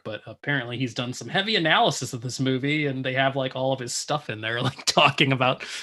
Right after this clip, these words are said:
the references, like, the movies within a movie. He's very interested in those, and those are very well done,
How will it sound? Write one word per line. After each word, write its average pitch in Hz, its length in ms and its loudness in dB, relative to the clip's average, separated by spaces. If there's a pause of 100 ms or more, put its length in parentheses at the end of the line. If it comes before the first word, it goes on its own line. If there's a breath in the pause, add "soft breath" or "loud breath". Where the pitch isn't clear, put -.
(160 loud breath)
the 139 100 6
references, 143 1040 6
like, 131 360 6
the 143 100 4
movies 160 380 10
within 147 240 10
a 151 80 8
movie. 131 400 6
He's 123 180 2
very 139 340 8
interested 135 520 4
in 123 100 4
those, 127 380 6
and 117 120 0
those 127 200 6
are 117 60 2
very 123 420 0
well 120 260 4
done, 120 540 0